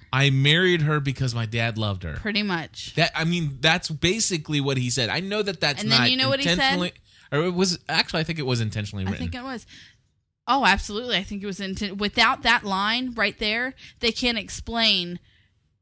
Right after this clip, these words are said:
Speaker 2: they can't explain episodes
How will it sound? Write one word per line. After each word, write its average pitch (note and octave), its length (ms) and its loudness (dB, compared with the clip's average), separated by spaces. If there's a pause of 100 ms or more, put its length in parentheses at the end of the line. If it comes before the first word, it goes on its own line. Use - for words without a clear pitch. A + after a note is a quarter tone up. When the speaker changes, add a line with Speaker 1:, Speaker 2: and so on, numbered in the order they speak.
(480)
Speaker 2:
they G3+ 160 -2
can't A#3+ 240 0
explain G#3 500 -2
episodes F#3+ 960 -4